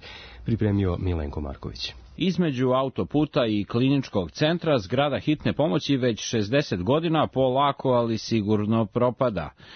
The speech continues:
Speaker 2: Rekonstrukcija je odavno potrebna. A kako će se ona odvijati, objasnio je direktor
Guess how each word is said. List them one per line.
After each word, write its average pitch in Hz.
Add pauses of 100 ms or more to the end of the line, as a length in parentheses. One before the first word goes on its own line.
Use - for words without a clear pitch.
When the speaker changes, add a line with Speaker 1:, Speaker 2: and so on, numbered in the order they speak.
(140)
Speaker 2:
Rekonstrukcija 135
je 131
odavno 104
potrebna. 101 (200)
A 139
kako 147
će 113
se -
ona 127
odvijati, 135
objasnio 139
je 110
direktor 131